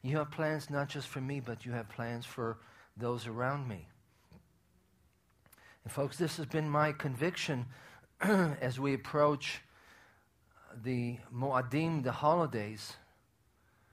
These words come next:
that so often when we look at the Word of God,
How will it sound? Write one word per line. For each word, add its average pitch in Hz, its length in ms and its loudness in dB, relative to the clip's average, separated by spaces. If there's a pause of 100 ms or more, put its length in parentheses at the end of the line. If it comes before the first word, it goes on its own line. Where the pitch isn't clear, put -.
(500)
that 123 200 -4
so 180 340 2
often 156 500 2
when 131 180 -2
we 120 100 0
look 156 220 0
at 165 100 -4
the 135 80 -4
Word 139 240 0
of 110 160 -6
God, 139 520 2